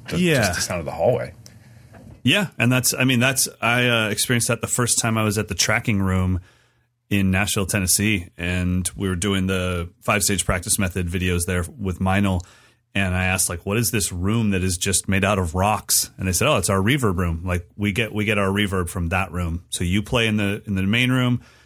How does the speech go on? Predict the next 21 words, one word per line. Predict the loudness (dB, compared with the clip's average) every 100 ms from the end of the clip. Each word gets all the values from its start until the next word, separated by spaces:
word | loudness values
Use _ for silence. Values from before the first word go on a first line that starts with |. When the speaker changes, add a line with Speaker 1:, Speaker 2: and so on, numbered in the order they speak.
| _
Speaker 2:
and | -2 0
then | 0
that | 0 0
room | 0 0 0
reverberates, | 0 0 0 0 0 -2 -6
and | -4
then | -2 -4 -4
we | -6
just | -6 -8 -10 _ _ -16 -6
dial | -2 -2 0
in | -2
the | -2
latency | -4 -4 -4 -4
there." | -4 -6 -8 -10
So | -6
Speaker 1:
Dig | -2
Speaker 2:
it's | 0
Speaker 1:
it. |
Speaker 2:
pretty | 0 0
cool | 2 2
stuff. | 2 0 -2